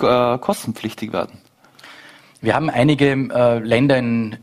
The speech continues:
Speaker 2: Europa, äh, die das kostenpflichtig haben. Großbritannien beispielsweise fünfundsiebzig Pfund, äh, pro P-C-R-Test. Also diese Größenordnung würde ich jetzt bei uns nicht sehen. Ähm, aber man sollte schon in aller Ruhe und Sachlichkeit darüber diskutieren,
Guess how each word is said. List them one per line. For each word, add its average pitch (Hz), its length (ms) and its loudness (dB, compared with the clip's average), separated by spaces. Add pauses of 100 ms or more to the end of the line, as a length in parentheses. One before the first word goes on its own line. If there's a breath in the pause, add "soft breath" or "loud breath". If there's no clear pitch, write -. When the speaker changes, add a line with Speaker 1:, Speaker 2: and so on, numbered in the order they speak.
(160)
Speaker 2:
Europa, 117 760 0
äh, 107 260 0
die 113 160 -6
das 110 200 0
kostenpflichtig 101 680 -6
haben. 76 280 -10
Großbritannien 92 640 -6
beispielsweise 90 680 -6
fünfundsiebzig 101 680 -8
Pfund, 120 460 0
äh, 98 140 -8
pro 95 220 -6
P-C-R-Test. 95 1160 -6
Also 92 160 -8
diese 104 320 -6
Größenordnung 101 580 -4
würde 104 180 -4
ich - 60 -12
jetzt - 220 -8
bei 104 80 -4
uns 101 180 -6
nicht 127 260 -2
sehen. 117 300 -4 (480 loud breath)
Ähm, 117 320 0
aber 147 280 0
man 151 160 0
sollte 156 280 0
schon 151 160 -2
in 151 120 0
aller 131 220 2
Ruhe 139 320 2
und 131 100 0
Sachlichkeit 127 600 0
darüber 123 200 -2
diskutieren, 120 760 -4